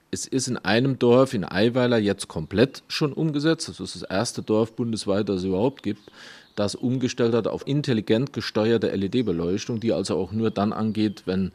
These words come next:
Bewegung stattfindet. Und es gibt das Gewerbegebiet in Otzenhausen, das umgestellt ist. Und es ist natürlich auch eine Finanzierungsfrage. Deswegen wird das sukzessive erfolgen und soll natürlich nach unserem Willen dann möglichst auch in den anderen Dörfern, in anderen Gemeinden erfolgen.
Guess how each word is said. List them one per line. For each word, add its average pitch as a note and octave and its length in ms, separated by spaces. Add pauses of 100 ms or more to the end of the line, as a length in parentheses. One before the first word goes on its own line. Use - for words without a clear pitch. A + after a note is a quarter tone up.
(280)
Bewegung G2+ 540
stattfindet. C3+ 800 (520)
Und A2+ 280
es - 140
gibt B2 160
das G2 120
Gewerbegebiet G2 800
in F2+ 320
Otzenhausen, D3 760
das C3 180
umgestellt A#2 680
ist. G#2 300
Und G2 380
es - 160
ist G#2+ 120
natürlich G2+ 300
auch F2 140
eine F2+ 100
Finanzierungsfrage. A2 1080
Deswegen G2+ 380
wird G2+ 100
das G2 140
sukzessive B2+ 760
erfolgen G#2 580
und F#2 120
soll - 220
natürlich B2+ 380
nach G2+ 160
unserem A2+ 400
Willen G#2+ 320 (360)
dann G2+ 200
möglichst A2 420
auch F2 100
in F#2 60
den F2 140
anderen A2 320
Dörfern, G2+ 420
in C#2+ 80
anderen F#2 300
Gemeinden E2+ 540
erfolgen. A2+ 640